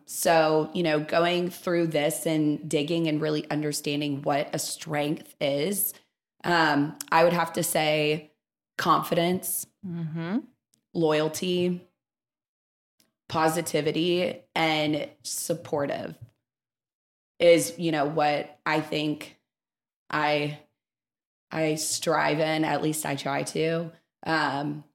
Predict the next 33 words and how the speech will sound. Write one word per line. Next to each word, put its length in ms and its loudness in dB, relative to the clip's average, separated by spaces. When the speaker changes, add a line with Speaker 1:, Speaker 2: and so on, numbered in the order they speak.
Speaker 1:
and 220 2
then, 300 0
you 100 0
know, 180 0
my 320 0
core 260 0
values, 540 -2
my 180 -2
code 300 0
of 120 -2
conduct, 600 -4
something 400 -6
I 80 -2
try 220 -6
to 80 -4
live 220 -4
up 220 -4
to 420 -2
every 300 2
day 240 0
when 140 -2
I 120 0
wake 300 -2
up, 400 0
fundamental 640 2
things 380 -2
in 160 -2
life 240 -4
that 100 -4
I 120 0
value 580 -2
within 600 0
myself, 800 0